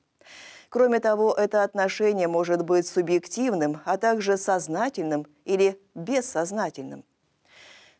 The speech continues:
Последнее рассматривает автор в следующих четырех главах.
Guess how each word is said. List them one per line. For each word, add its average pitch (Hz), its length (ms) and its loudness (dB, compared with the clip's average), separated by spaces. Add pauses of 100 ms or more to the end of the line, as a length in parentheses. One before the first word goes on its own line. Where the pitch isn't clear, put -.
Последнее 254 580 0
рассматривает 214 800 0
автор 208 400 0
в 214 40 -8
следующих 202 640 0
четырех 190 460 2
главах. 202 520 -2